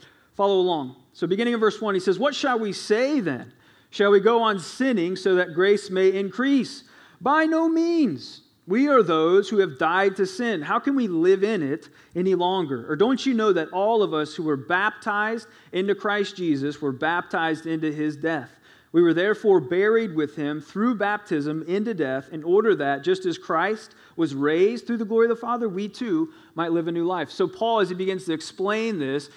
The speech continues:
he begins to draw on a common metaphor that they would have understood, which is baptism.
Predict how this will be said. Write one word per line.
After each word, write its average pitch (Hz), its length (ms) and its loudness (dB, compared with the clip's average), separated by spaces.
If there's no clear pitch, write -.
he - 60 -2
begins 208 280 -2
to 202 60 -4
draw 190 340 -2
on 185 120 -2
a 170 80 -4
common 202 540 -4
metaphor 180 480 0
that 147 260 -2
they 175 140 4
would 180 100 4
have 170 140 -2
understood, 165 580 -2
which 143 140 -6
is 143 80 -8
baptism. 160 800 -2